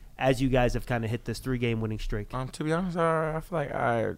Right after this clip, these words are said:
Speaker 2: our attitude in the locker room ain't really never, like, changed for real. 'Cause we always knew, like, we was capable of winning. We just was two, one or two plays short sometimes. Like, Jets game, we were a couple plays short. Bills game, couple plays short.
Speaker 1: Literally a couple plays
Speaker 2: Feel me?
Speaker 1: short,
Speaker 2: So
Speaker 1: yeah.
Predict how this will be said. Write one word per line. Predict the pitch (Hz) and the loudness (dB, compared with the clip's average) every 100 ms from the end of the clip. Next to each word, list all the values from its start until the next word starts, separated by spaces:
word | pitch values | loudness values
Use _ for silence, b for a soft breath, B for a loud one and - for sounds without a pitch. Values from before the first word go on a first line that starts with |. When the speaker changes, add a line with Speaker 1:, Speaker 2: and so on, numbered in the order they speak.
| - | 0
Speaker 2:
our | 98 90 | 2 4
attitude | 101 - 104 | 2 0 -2
in | 87 | -2
the | |
locker | 90 101 | -2 -2
room | 101 95 | -2 -4
ain't | 90 | -4
really | 98 101 | -2 -2
never, | 95 101 87 | -2 -4 -4
like, | 71 67 - | -8 -10 -12
changed | - 110 110 - | -6 -2 -2 -4
for | 104 | -4
real. | 101 - b b b b | -4 -6 b b b b
'Cause | - 120 | -4 4
we | 135 | 6
always | 120 107 | 6 4
knew, | 107 110 | 0 0
like, | 95 90 | 0 -2
we | |
was | 101 92 | -4 -6
capable | 110 92 87 | -6 -4 -4
of | 78 | -4
winning. | 98 104 98 | -4 -4 -4
We | 95 | -4
just | 95 - | -6 -8
was | - 101 - - - - | -10 -10 -12 -18 -12 -8
two, | - 110 | -4 -4
one | 95 98 101 | -4 -4 -4
or | |
two | 101 107 | -6 -8
plays | - 107 107 | -6 -6 -4
short | - 156 - | -2 -4 -4
sometimes. | - - - 90 92 - b b b b b b - | -10 -12 -10 -10 -12 -18 b b b b b b -14
Like, | 101 90 - 87 | -10 -10 -12 -2
Jets | 104 104 | -2 0
game, | 104 98 | -2 -4
we | 101 | -4
were | 95 | -4
a | 87 - - | -8 -14 -8
couple | 104 95 | -8 -6
plays | - 98 | -4 -4
short. | - 98 95 - - - - | -4 -6 -8 -12 -20 -18 -4
Bills | 104 101 | 0 0
game, | 101 101 104 - | -2 -4 -6 -10
couple | - 95 | -8 -8
plays | - 98 98 | -6 -8 -6
short. | 98 98 - | -8 -8 0
Speaker 1:
Literally | 170 170 120 110 | 4 4 2 -2
a | |
couple | 107 123 117 | -2 -4 -2
plays | 127 107 | 0 2
Speaker 2:
Feel | |
me? | 151 | 2
Speaker 1:
short, | 143 117 | 2 2
Speaker 2:
So | |
Speaker 1:
yeah. | 143 | 2